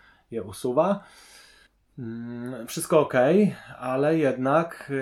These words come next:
e, chyba ktoś zrecenzował tę kawę i określił, że jest najlepsza. To nie jest chyba tak, że ta firma,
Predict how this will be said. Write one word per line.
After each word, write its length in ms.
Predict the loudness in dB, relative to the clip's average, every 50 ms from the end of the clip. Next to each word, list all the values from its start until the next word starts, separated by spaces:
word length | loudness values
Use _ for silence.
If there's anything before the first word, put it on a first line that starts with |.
| -4 -6 -6 -6 -6 -4 -4 -4 -4 -4 -6
e, 40 | -8 -10
chyba 500 | -4 0 0 2 2 2 2 2 2 0
ktoś 520 | 0 -4 -4 -2 0 0 0 0 -4 -8
zrecenzował 680 | -10 -8 -6 -6 -6 -4 -2 2 6 6 6 8 6 4
tę 140 | 0 -2 -4
kawę 380 | -4 -2 -2 -2 -2 -4 -4 -6
i 380 | -6 -6 -8 -8 -8 -8 -8
określił, 640 | -10 -8 -4 0 0 0 0 -2 -6 -8 -8 -6 -6 -6
że 140 | -6 -6
jest 200 | -6 -6 -8 -8
najlepsza. 480 | -6 -4 -2 -2 -4 -4 -6 -8 -8 -8
To 120 | -8 -6
nie 100 | -4 -4
jest 140 | -4 -4 -6
chyba 180 | -8 -10 -10 -8
tak, 240 | -6 -6 -6 -6 -8
że 220 | -10 -10 -10 -10
ta 160 | -10 -12 -12
firma, 640 | -10 -6 -4 -4 -4 -4 -4 -6 -6 -6 -8 -10 -12